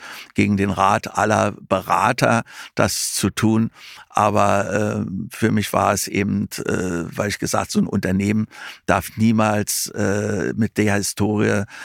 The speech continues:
äh, da ist ein Bruch drin, wenn es irgendwo aus der Insolvenz rausgekauft wird, was meine Berater gesagt haben. Und dann habe ich das eben dann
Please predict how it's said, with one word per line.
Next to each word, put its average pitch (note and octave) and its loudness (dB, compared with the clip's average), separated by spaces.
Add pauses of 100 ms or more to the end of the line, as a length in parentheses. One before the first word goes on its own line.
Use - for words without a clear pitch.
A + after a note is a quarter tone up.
(120)
äh, E2+ 2
da G2 2
ist - 0
ein G#2 0
Bruch A2 2
drin, F#2+ 0
wenn G2 2
es F#2 -2
irgendwo F2 -2
aus C#2+ 0
der F#2 2 (720)
Insolvenz G2+ 2
rausgekauft G2 0
wird, - -2 (140)
was F#2 0
meine F#2 2
Berater F#2 0
gesagt - -4
haben. - 0 (400)
Und F#2 0
dann G#2 2
habe G#2 0
ich - -4
das - -2
eben A#2+ 0
dann A#2+ -2